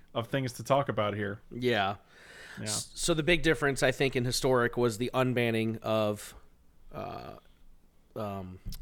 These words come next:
Speaker 2: Burning Tree Emissary. Uh, I know you've played a decent amount of Historic lately. Uh, I know I
Speaker 1: Yeah,
Speaker 2: don't
Speaker 1: I've like, I like Historic a lot.
Speaker 2: Yep. I don't think you quite played when, uh, Burning Tree was still a part of the, the, the format.
Speaker 1: I don't think I did either.
Speaker 2: Yeah. Um,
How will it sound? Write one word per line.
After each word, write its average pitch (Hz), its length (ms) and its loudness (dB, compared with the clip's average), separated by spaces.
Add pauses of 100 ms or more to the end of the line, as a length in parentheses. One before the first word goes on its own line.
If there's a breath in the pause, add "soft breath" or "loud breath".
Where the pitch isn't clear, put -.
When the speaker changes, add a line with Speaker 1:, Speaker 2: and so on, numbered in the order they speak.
(120)
Speaker 2:
Burning 139 200 2
Tree 117 140 -4
Emissary. 104 520 -2 (920 soft breath)
Uh, 107 260 -2
I 120 100 -2
know 127 80 2
you've 127 220 0
played 131 260 2
a 120 220 0
decent 123 300 -2
amount 117 160 2
of 120 40 -2
Historic 123 360 0
lately. 123 400 -2 (160)
Uh, - 60 -6
I 113 160 -2
know 120 180 2
I 117 80 0
Speaker 1:
Yeah, 123 60 4
Speaker 2:
don't 175 100 10
Speaker 1:
I've 123 120 6
like, 156 180 0
I 117 60 2
like 143 120 2
Historic 113 320 -2
a 110 40 -4
lot. 110 220 0 (100)
Speaker 2:
Yep. 123 220 -6
I 131 100 0
don't 151 140 4
think 160 200 -4
you 147 80 -4
quite 143 280 2
played 143 420 4
when, 127 540 2
uh, 123 220 2
Burning 123 280 0
Tree 127 180 -2
was 120 180 -4
still 127 400 -2 (480 soft breath)
a 127 60 -2
part 127 200 8
of 127 60 0
the, 135 80 0 (240)
the, 135 300 0
the 135 80 -4
format. 123 440 0 (460)
Speaker 1:
I 139 80 8
don't 214 140 6
think 220 120 2
I 214 60 8
did 175 140 2
either. 127 320 0 (200)
Speaker 2:
Yeah. 113 360 -4 (220)
Um, 120 420 2